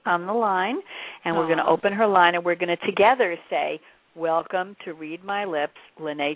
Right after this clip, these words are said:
Speaker 1: Chapman," but not quite yet. What website do you want people to visit, Debbie Phillips?
Speaker 2: Uh, women on fire dot com is perfect.
Speaker 1: Okay, I'm gonna spell it. Women, W O M E N, on, O N, fire, F I R E. Put it all together, no punctuation,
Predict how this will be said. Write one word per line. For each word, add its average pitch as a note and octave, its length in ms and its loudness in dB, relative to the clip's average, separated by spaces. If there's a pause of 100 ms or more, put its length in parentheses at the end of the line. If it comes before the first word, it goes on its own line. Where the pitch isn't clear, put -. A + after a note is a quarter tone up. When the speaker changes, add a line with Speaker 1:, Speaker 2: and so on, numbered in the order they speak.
Speaker 1:
Chapman," C3+ 300 0
but - 140 -6
not G3+ 200 4
quite F#3 240 0
yet. D#3 220 -2
What A#3+ 220 2
website A#3+ 420 0
do A3+ 80 -10
you G#3+ 60 -4
want F#3 160 -4
people F#3 240 -14
to - 140 -12
visit, D#3 380 -8
Debbie D3+ 300 -12
Phillips? G3+ 260 -8 (160)
Speaker 2:
Uh, G3+ 160 -2
women G#3 580 4 (100)
on A#3 220 4 (120)
fire F3+ 340 2
dot F3 320 0
com D#3 340 -2
is E3 220 -10 (200)
perfect. - 420 -14 (640)
Speaker 1:
Okay, E3+ 320 2
I'm D3 180 -2
gonna F3+ 220 -10
spell D#3 240 4
it. D#3+ 100 -2
Women, A3+ 380 -2
W G3 440 2
O F3 260 4
M E3+ 280 -2
E F3+ 240 -14
N, D3+ 280 -6 (160)
on, D3+ 420 2 (160)
O D#3 280 6 (100)
N, D#3 340 -2 (180)
fire, A#3+ 520 4 (100)
F A3+ 140 4 (220)
I G3 300 0
R G3 260 2
E. F#3+ 180 -10
Put C4+ 140 2
it D4 80 2
all C4 160 6
together, A3 340 -2
no G#3 160 2
punctuation, G#3+ 760 -2